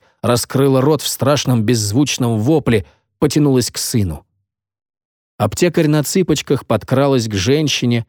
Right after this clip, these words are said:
одной рукой подхватила забытого всеми младенца под голову,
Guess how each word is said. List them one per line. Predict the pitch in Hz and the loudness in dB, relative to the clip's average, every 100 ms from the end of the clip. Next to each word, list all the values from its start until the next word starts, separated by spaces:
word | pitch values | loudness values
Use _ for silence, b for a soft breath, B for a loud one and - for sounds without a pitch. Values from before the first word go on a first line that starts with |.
| _ _ | _ _
одной | 101 101 131 147 | -4 0 2 4
рукой | 143 143 147 | 2 2 2
подхватила | 139 123 120 120 147 156 143 | 0 -2 -2 0 2 2 2
забытого | 117 107 147 127 110 | 0 0 0 0 -2
всеми | 101 - 151 131 | -2 0 0 2
младенца | 107 104 101 127 127 - 104 | 2 0 0 0 0 -2 -4
под | 104 95 | -4 -4
голову, | 101 143 165 101 76 | 0 2 2 -2 -6